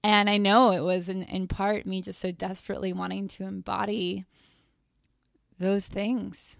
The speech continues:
Can I be slow? Can I be steady? Can I be still? Can I, can I s-, chill out? <laughs> Um, I think for me, it, it might be, like, a li-, lifelong struggle. I don't think it's necessarily my inclination,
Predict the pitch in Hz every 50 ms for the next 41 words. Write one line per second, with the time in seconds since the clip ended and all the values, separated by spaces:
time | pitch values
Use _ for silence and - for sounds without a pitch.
0 | - - - - 185 185 190 202 208 214 208 - - 202 202 202 214 226 233 233
1 | 233 233 - 214 202 208 208 214 214 - - 202 202 208 226 233 226 - 220 220
2 | 220 220 214 214 - - - - 220 214 208 226 240 247 254 254 _ - 233 214
3 | 208 208 214 - _ _ _ _ _ _ _ _ _ _ _ - 233 240 240 233
4 | 220 202 202 - _ _ _ _ _ _ _ _ - - - - - - _ -
5 | - - - 208 208 226 220 - - - - - - 240 294 - _ - - -
6 | - - 262 277 269 269 247 254 262 262 269 - - _ - - - - - -
7 | - - _ _ - 214 208 202 196 190 190 190 190 196 190 196 185 _ _ _
8 | _ _ _ _ _ _ _ _ _ _ _ _ _ _ _ _ _ _ _ -
9 | 226 240 277 349 359 285 - 277 269 285 269 214 - 196 208 - 233 214 214 220
10 | 226 226 - 226 220 220 214 - - 196 190 196 202 202 202 - - 214 214 220
11 | 220 - 208 208 196 190 - - - 262 254 220 190 185 190 196 202 196 208 202
12 | 202 196 196 196 190 - - 190 190 190 - - 196 185 - 196 196 196 196 196
13 | 190 190 190 190 185 190 190 190 _ _ _ _ _ _ _ _ _ _ _ 202
14 | 190 185 190 190 185 190 190 190 190 196 185 - 202 196 196 233 254 - - -
15 | - - 196 196